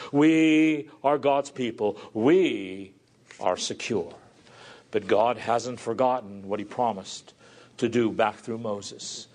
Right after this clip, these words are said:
Turn to Jeremiah thirty-one, and you will see it is written large in God's holy word that God preserved for us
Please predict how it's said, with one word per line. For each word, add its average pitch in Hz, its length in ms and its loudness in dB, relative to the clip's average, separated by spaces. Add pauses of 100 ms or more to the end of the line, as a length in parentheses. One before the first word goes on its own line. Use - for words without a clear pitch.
(260)
Turn 127 240 2
to 110 80 -6
Jeremiah 107 560 0
thirty-one, 101 640 -2 (520)
and 98 140 -8
you 123 140 4
will 123 120 4
see 113 320 0
it 107 60 0
is 104 180 2
written 113 260 2
large 123 580 2
in 113 240 -10
God's 117 340 2
holy 120 400 0
word 95 460 -4 (380)
that 104 180 -4
God 120 440 2 (300)
preserved 110 680 2 (340)
for 123 240 0
us - 540 -4